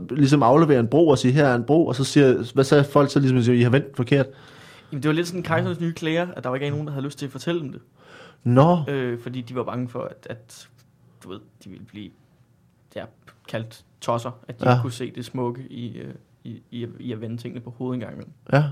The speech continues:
Speaker 2: Så, øh,
Speaker 1: Så det var sådan simpelthen, var det en, en del af sådan en større te-, arkitektonisk, øh, t-, tendens, eller hvad? At,
Speaker 2: Nej,
Speaker 1: at
Speaker 2: det var virkelig kun den ene gang, men, men tyskere er meget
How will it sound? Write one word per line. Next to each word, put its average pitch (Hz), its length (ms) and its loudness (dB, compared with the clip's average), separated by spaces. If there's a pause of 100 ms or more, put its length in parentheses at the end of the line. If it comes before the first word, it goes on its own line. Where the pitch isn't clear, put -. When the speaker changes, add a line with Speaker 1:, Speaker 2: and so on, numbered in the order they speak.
Speaker 2:
Så, 117 320 -6
øh, 117 80 -6
Speaker 1:
Så 120 120 4
det 151 120 10
var 147 60 10
sådan 160 180 6
simpelthen, 151 340 4
var 147 60 6
det 127 280 2
en, 143 60 2
en 135 60 0
del 170 220 6
af 120 80 4
sådan 131 120 2
en 117 40 0
større 147 340 4
te-, 127 260 4
arkitektonisk, 120 880 2
øh, 117 200 6
t-, 107 160 0
tendens, 135 520 2
eller 110 220 4
hvad? 110 160 6
At, 110 220 2
Speaker 2:
Nej, 131 80 0
Speaker 1:
at 98 60 0
Speaker 2:
det 139 80 2
var 147 120 0
virkelig 202 240 -4
kun 180 200 0
den 165 120 -4
ene 170 220 -4
gang, 123 300 -4
men, 127 200 -4
men 123 140 -2
tyskere 147 440 -2
er 117 80 -2
meget 120 420 -4